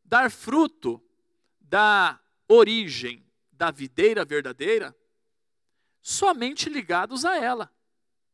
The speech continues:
Já os demais frutos, eles têm muitas vezes a sua origem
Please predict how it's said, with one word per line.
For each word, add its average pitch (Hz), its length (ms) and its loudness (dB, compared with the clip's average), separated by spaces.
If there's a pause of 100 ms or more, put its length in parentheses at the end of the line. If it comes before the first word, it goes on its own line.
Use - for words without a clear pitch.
(640)
Já 302 320 2
os 269 200 -2
demais 247 840 0
frutos, 277 960 -2 (560)
eles 311 360 0
têm 311 260 -2
muitas 254 460 -4
vezes 233 340 -2
a 262 80 -4
sua 269 320 -6
origem 214 720 2